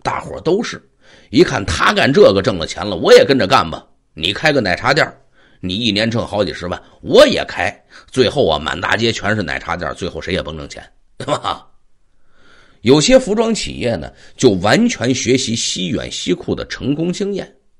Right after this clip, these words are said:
也打出了生产一流西裤的旗帜。你不产西裤挣钱吗？嘿，我也产西裤啊！这么着，竞争就越来越激烈了。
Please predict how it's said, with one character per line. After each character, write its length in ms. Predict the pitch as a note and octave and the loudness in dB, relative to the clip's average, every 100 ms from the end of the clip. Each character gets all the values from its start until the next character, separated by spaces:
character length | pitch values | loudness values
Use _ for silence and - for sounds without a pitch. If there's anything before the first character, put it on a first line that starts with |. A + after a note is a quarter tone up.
| _ _ _ _ _ _ | _ _ _ _ _ _
也 260 | - D#3+ C4+ | 0 4 4
打 260 | - - | 4 0
出 220 | - - A#2 | -4 -2 0
了 100 | E2+ | 0
生 240 | - B2+ | 0 -2
产 240 | - D#2 | -2 -6
一 140 | E2 A#2+ | -4 -2
流 160 | F#2 | 0
西 200 | G#2+ - | -2 -4
裤 180 | B2+ F#2+ | -4 -4
的 100 | F2+ | -10
旗 220 | - - D#3+ | -8 -6 -6
帜。 180 | - - _ _ _ _ _ - | -6 -14 _ _ _ _ _ 0
你 200 | A#2+ C#3+ | 4 4
不 120 | B3 | 2
产 320 | - - F#2+ | -2 -2 -2
西 220 | - F3+ | -2 0
裤 180 | F#3+ C#3 | 0 0
挣 200 | G#2+ G#2 | -2 -2
钱 200 | F2+ F2+ | -2 -2
吗？ 220 | G2+ - | -2 -8
嘿， 380 | - - C#4+ - | 0 2 4 0
我 300 | - D3+ C#4+ | -4 0 4
也 180 | F4 E3 | 6 8
产 300 | D#3 - A#2+ | 6 4 2
西 160 | A2+ D3+ | 4 2
裤 320 | C3+ C3 - | 2 -4 -10
啊！ 340 | F2+ E2+ A1+ - _ _ _ _ _ | -8 -8 -8 -16 _ _ _ _ _
这 140 | - C#4+ | -4 -2
么 140 | F#2+ | -2
着， 140 | C2 C2+ | -6 -8
竞 320 | - G#2 C2 | 0 -2 0
争 220 | F#2 F2+ | -6 -6
就 160 | D2 C2+ | -6 -8
越 140 | C2 | -8
来 120 | A#1 | -8
越 160 | C#2+ A#1+ | -8 -8
激 200 | - D2+ | -10 -10
烈 160 | C#2 B1 | -10 -10
了。 180 | - | -14